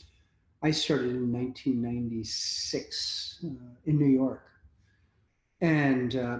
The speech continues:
then moved to Tucson and Arizona, and then did the full program at Diamond Mountain. That particular eighteen courses of the Vajrayana, uh, teachings trained us, uh, to, uh, go into three-year retreat.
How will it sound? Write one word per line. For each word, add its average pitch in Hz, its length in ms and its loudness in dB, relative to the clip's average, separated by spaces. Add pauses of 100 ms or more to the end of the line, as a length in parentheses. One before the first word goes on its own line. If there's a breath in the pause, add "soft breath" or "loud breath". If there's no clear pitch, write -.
then 135 280 2
moved 147 360 6
to 135 80 0
Tucson 117 680 -2
and 107 260 -4 (400)
Arizona, 117 720 2
and 127 160 -6
then 117 300 -4
did 127 240 -2
the 110 320 -4 (140)
full 135 400 2
program 113 600 -4
at 110 140 -10
Diamond 107 340 -4
Mountain. 107 500 -10 (200)
That 160 500 2
particular 135 960 2
eighteen 131 380 2
courses 110 560 -4
of 107 160 -8
the 107 300 -6 (120)
Vajrayana, 117 600 -4 (440)
uh, 110 220 -8
teachings 107 760 -8 (520 soft breath)
trained 190 500 4
us, 104 520 -4 (120)
uh, 110 400 -6 (360)
to, 120 520 0
uh, 113 120 -6
go 117 260 -2
into 117 180 -6
three-year 110 380 -4
retreat. 104 480 -6